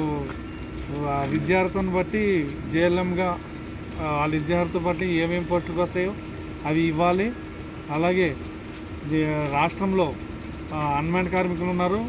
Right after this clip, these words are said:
వాళ్ళు ఆర్టిజన్ కాకుండా మిగిలిపోయారు. అలాగే అత్యంత దుర్భరంగా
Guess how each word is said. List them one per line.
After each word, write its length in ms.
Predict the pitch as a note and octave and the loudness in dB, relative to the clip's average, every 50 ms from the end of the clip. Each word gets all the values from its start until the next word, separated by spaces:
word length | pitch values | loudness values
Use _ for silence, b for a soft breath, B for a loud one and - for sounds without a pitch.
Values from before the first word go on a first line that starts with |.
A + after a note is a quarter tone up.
| - - | -4 -2
వాళ్ళు 480 | E3 E3 E3 E3 F3 E3+ E3+ E3 E3 D#3+ | 2 2 4 4 4 4 4 4 2 2
ఆర్టిజన్ 680 | D3+ D3+ D#3+ D#3 F3 F3+ F#3 F3+ F3+ F#3 F3+ F3+ - | 2 2 2 2 0 -2 0 0 0 -2 -2 -2 0
కాకుండా 400 | F3+ E3+ E3 D#3+ E3 F3 F3 F3+ | 0 0 0 0 -2 -2 -2 0
మిగిలిపోయారు. 840 | F3 F3 F3 E3+ F3 E3+ - F3+ F3 F3+ F3 G3 A3 A#3+ - - - - - - - - - | 0 0 0 0 0 0 2 2 2 4 2 2 0 -2 -4 -8 -10 -12 -12 -12 -10 -6 -2
అలాగే 340 | C#3+ D#3 E3+ F#3 F#3 F#3+ F#3 | 0 2 2 4 4 2 2
అత్యంత 480 | D3+ D3+ - - - F#3 F#3 F3 E3 G3 | 0 -2 -4 -4 -2 -2 -2 0 0 0
దుర్భరంగా 720 | F#3 D3+ E3 D#3+ E3 D3+ E3+ F3+ F#3 F#3 F#3 F#3 F#3 | 0 0 0 -2 0 0 0 0 2 0 0 2 2